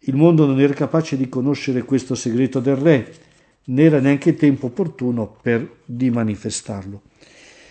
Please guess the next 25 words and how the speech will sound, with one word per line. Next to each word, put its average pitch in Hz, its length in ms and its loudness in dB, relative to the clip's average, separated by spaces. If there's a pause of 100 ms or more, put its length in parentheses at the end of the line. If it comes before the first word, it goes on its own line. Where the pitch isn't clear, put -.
(340)
A 123 80 -2
riguardo 135 420 6
in 131 80 2
particolare 143 580 4
delle 131 220 2
due 127 160 2
doti 147 260 2
del 127 200 -2
corpo 151 340 0
spiritualizzato, 143 1200 0 (160)
ossia 127 340 -2
la 120 80 0
sottigliezza 120 840 0
e - 20 -4
l'agilità, 139 640 -2
ecco 135 240 -2
cosa 127 180 0
dice 123 260 -4
e 127 40 -6
spiega 120 380 -4
la 117 80 -4
venerabile 110 600 -4
Madre 110 420 -6
Maria 110 220 -4
d'Agreda. 107 480 -8